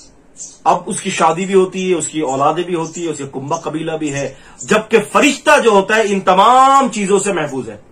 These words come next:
ना उसकी औलाद है, ना उसकी बीवी है, ना उसके कोई कुंबे कबीले हैं फरिश्तों के। अल्लाह तबारक व तआला ने फरमाता कि ये, कि वो फरिश्ता जो होता है, "या अय्युहल्लज़ीना आमनू कू अनफुसकुम व अहलिकुम नारा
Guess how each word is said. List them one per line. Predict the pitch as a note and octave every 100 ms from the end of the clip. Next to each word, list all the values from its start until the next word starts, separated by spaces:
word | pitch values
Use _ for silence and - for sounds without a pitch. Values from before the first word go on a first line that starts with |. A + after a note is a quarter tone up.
| _ - - -
ना | D#3+
उसकी | F3+ - F#3+
औलाद | D#3+ E3+ E3
है, | D#3+
ना | D#3
उसकी | D#3 D3+ D#3+
बीवी | D3+ D#3 D#3
है, | D3 D3
ना | C#3+
उसके | D3 D3
कोई | C#3+
कुंबे | C3+ C#3 D3
कबीले | C#3+ C#3 C#3+
हैं | C#3+
फरिश्तों | C3 C3 C#3
के। | B2 B2 G2+ - _ _ _ _ _ C#3
अल्लाह | F3+
तबारक | E3+ E3+ E3
व |
तआला | D3+ D#3+
ने | D#3+
फरमाता | D3 - E3+
कि | D#3+
ये, | C#3+ D3 - - -
कि | E3+
वो | D#3 F3+ G3 F#3+
फरिश्ता | E3 F#3+ - G3
जो | F3
होता | D3 D3 D#3
है, | D#3
"या | E3+ F3
अय्युहल्लज़ीना | D#3 D#3 D3 D#3 D#3
आमनू | C#3+ D#3 D#3+ F#3
कू | F#3 E3+
अनफुसकुम | E3 C#3+ D3+ D#3+ E3 D3+
व |
अहलिकुम | D3 D3 C#3+ C3+
नारा | C3+ D3 F3 G#3+